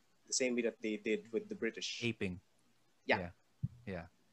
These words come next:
Speaker 2: They aped the British. Now we're aping America.
Speaker 1: Yep.
Speaker 2: Hmm.
Speaker 1: So take the next step.
Speaker 2: And don't you think, yeah. So the fact that you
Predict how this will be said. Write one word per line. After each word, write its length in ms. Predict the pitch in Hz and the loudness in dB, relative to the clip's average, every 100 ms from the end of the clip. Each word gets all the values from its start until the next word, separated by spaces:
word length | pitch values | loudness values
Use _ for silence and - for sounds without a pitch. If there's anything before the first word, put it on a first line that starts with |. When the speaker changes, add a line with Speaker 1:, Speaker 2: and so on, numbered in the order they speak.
| _ _ | _ _
Speaker 2:
They 160 | 110 110 | -4 -2
aped 240 | 110 123 | -4 -4
the 80 | - | -8
British. 480 | 113 107 131 123 - | -4 -2 -2 -6 -4
Now 160 | 101 101 | -2 0
we're 160 | 101 | -2
aping 340 | 101 98 101 98 | -4 -6 -4 -4
America. 560 | 95 95 90 - 80 - _ - | -4 -4 -6 -8 -14 -16 _ 0
Speaker 1:
Yep. 180 | 208 - - - _ _ _ _ - | 0 0 -8 -20 _ _ _ _ 0
Speaker 2:
Hmm. 220 | 302 277 - _ _ _ - | 2 0 -2 _ _ _ -12
Speaker 1:
So 160 | - 123 | -6 2
take 220 | 139 139 | 2 2
the 60 | |
next 180 | 151 160 - | 0 0 -2
step. 120 | - _ _ _ _ _ - - - _ - | -8 _ _ _ _ _ -20 -20 -20 _ -4
Speaker 2:
And 100 | 135 | 0
don't 160 | 143 | 0
you 80 | 139 | 0
think, 180 | 131 - - | -2 -4 0
yeah. 260 | 120 98 98 - _ _ - | 0 0 -4 -14 _ _ -12
So 440 | - 131 120 117 - | -2 2 2 -2 -8
the 60 | - | -16
fact 380 | - 220 - - | -4 -2 -2 -2
that 120 | 110 | -2
you 320 | 117 101 92 | 0 0 0